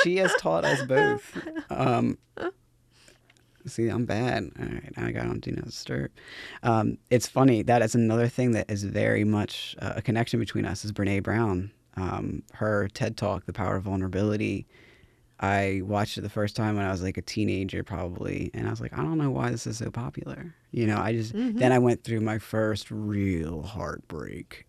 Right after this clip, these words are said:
Speaker 1: and it was a year or two after that, and I watched it, and it was like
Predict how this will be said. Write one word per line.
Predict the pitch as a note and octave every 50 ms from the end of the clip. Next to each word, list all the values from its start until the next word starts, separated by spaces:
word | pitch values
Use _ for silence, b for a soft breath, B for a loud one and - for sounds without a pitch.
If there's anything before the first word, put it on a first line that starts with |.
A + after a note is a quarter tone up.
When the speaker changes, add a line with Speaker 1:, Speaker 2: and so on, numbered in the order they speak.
| _
Speaker 1:
and | - - F#2+ F#2+
it |
was | F2 F#2 -
a | F#2
year | F2+ F#2+ G#2 G2+
or | F#2
two | - - A2
after | F#2+ F2 - G2+
that, | G2+ G2
and | - G2
I | F#2 F#2+
watched | G2 F#2+ F#2+ G2+ - - -
it, | - -
and | - -
it | G#2
was | G#2 -
like | - - -